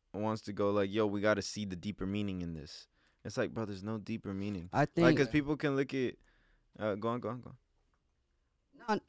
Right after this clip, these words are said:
Speaker 2: no, I was saying, I think, um, there's too many coincidences revolving around this. There's so much proof of it. It's kinda like aliens. You know, like, everybody, "No, aliens ain't real." Well, guess what? The Pentagon
Speaker 1: But why are we
Speaker 2: announced
Speaker 1: crediting it to aliens?
Speaker 2: it's connected somehow.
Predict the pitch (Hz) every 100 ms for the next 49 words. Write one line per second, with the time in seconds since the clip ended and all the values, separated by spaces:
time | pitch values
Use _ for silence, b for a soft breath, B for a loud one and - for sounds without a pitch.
0 | _ _ 160 190 151 147 151 - 165 151
1 | 156 - 175 165 156 147 135 127 120 110
2 | - _ _ _ _ _ b b b b
3 | - 165 196 - 214 202 196 185 - 170
4 | 175 175 165 156 135 139 131 135 143 143
5 | 147 143 135 135 135 131 147 139 165 170
6 | 147 - - 147 147 - 139 131 135 92
7 | 131 - 151 143 127 85 120 135 143 139
8 | - - - 131 135 131 123 127 131 123
9 | 123 139 160 156 156 151 143 143 147 143
10 | 131 131 127 139 131 135 113 139 131 139
11 | 135 147 165 170 131 - 143 143 147 139
12 | - - 107 127 123 87 52 - 143 -
13 | - 143 131 151 - 143 - 127 117 117
14 | 110